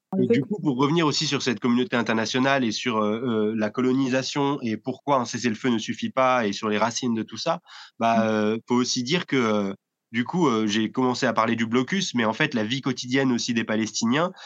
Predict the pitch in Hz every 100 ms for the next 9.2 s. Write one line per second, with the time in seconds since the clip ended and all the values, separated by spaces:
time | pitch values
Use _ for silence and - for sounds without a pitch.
0 | - - 123 127 - 127 127 120 131 170
1 | 156 165 139 135 151 185 131 120 113 110
2 | 123 139 190 190 - - _ 113 113 110
3 | 113 113 113 135 170 151 - - 107 117
4 | 113 120 107 113 135 123 143 131 113 -
5 | 139 127 110 107 123 123 117 107 104 -
6 | 107 127 107 110 104 104 110 160 175 -
7 | - 120 117 127 120 120 - 160 123 123
8 | 131 139 120 117 147 - 180 139 110 -
9 | 117